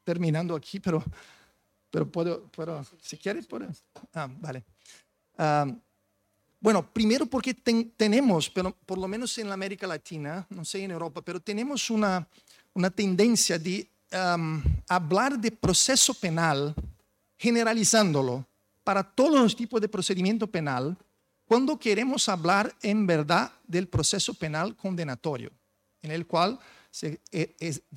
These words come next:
viene ejercitada una pretensión punitiva. Esto tiene más restricciones, naturalmente, porque la libertad está en juego. Pero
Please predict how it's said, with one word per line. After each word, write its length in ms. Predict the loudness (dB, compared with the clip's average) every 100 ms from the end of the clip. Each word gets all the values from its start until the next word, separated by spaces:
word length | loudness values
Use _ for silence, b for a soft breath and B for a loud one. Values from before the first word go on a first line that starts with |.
| -16
viene 420 | -2 0 2 0 -4
ejercitada 680 | -8 -8 -8 -4 0 2
una 160 | 2 0
pretensión 640 | 0 -2 -2 0 0 0
punitiva. 760 | 2 4 4 2 4 4 2 -6 -12 -20 _ _ _ _ _
Esto 380 | 4 6 4 -2
tiene 260 | 0 0
más 380 | 2 0 -2 -8 _
restricciones, 760 | -8 -8 -12 -8 -4 -4 -6 -8
naturalmente, 760 | -10 -6 -6 -4 -6 -8 -14 -20 _ -8
porque 260 | -6 -4
la 100 | -4
libertad 460 | -4 -4 -2 2 2
está 180 | 2 -4
en 140 | -4
juego. 300 | -6 -6 -10 _ _ b b b
Pero 300 | 2 2 2